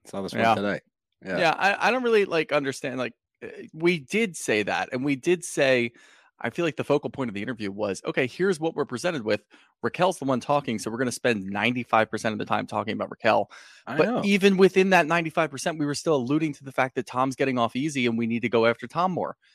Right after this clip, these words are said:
Speaker 2: So that clearly just shows that you didn't listen to the whole fucking podcast. You listened to one little snippet,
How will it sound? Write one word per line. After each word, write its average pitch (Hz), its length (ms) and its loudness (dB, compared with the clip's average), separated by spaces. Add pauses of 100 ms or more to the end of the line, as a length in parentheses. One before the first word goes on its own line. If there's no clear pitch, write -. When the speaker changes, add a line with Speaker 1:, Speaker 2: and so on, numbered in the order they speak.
(140)
Speaker 2:
So 156 160 0
that 156 200 4
clearly 247 460 -2
just 180 260 -2
shows 101 440 -2
that 117 120 -8
you 104 120 -4
didn't 214 320 0
listen 131 340 -2
to 110 60 -6
the 104 100 -2
whole 120 220 -2
fucking - 420 -8
podcast. 98 580 -2 (380)
You 113 80 0
listened 139 280 2
to 110 80 6
one 156 240 4
little 208 240 2
snippet, - 580 0